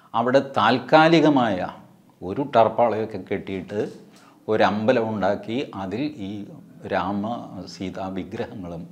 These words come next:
പ്രതിഷ്ഠിച്ചു. എന്നിട്ടാണ് അവരവിടെ നിന്ന് പിരിയാൻ തുടങ്ങിയത്. അതിനെ തുടർന്ന് അന്ന് വൈകുന്നേരം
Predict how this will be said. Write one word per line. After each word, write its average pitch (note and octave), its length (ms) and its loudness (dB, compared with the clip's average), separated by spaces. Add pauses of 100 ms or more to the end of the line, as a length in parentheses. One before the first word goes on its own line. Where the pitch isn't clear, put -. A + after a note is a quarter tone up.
(500)
പ്രതിഷ്ഠിച്ചു. - 560 -8 (920)
എന്നിട്ടാണ് G#2 800 -2
അവരവിടെ F#2 380 -6
നിന്ന് F2+ 180 -14
പിരിയാൻ E2+ 520 -8
തുടങ്ങിയത്. F2+ 520 -20 (960)
അതിനെ D#3+ 220 2
തുടർന്ന് D3 380 2
അന്ന് A#2+ 360 0
വൈകുന്നേരം G#2+ 580 2